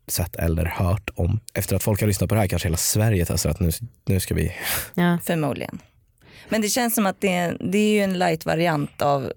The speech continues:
Speaker 3: S O M, känns det ju verkligen som.
Speaker 2: Ja.
Speaker 3: Precis som, ja, att du gillar att bli smiskad.
Speaker 2: Ja.
Speaker 3: De två sakerna känns ju som de två sakerna som är okej. Eller
Speaker 2: Ja.
Speaker 3: lite mer accepterade i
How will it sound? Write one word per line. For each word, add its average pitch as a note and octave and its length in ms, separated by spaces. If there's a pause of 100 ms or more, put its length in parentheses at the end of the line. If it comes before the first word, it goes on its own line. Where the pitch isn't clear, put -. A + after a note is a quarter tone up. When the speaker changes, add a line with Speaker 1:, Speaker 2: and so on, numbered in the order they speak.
Speaker 3:
S - 240
O - 20
M, D#2+ 220
känns - 280
det - 80
ju D#2 60
verkligen - 320
som. - 260 (140)
Speaker 2:
Ja. E3 220
Speaker 3:
Precis E3 480
som, C3+ 320 (480)
ja, - 240
att - 140
du D3 220 (140)
gillar D3+ 280
att B2 60
bli B2 120
smiskad. - 560
Speaker 2:
Ja. D#3+ 180 (680)
Speaker 3:
De G3 340
två D#3 240
sakerna D3 460
känns - 240
ju F3 40
som B2+ 260
de C3+ 320 (1040)
två D3+ 220
sakerna C#3+ 420
som - 180
är C#3+ 140
okej. - 720 (260)
Eller F3+ 140
Speaker 2:
Ja. D#3+ 60
Speaker 3:
lite E3 160
mer D3 260 (200)
accepterade C#3+ 1160
i C#3 280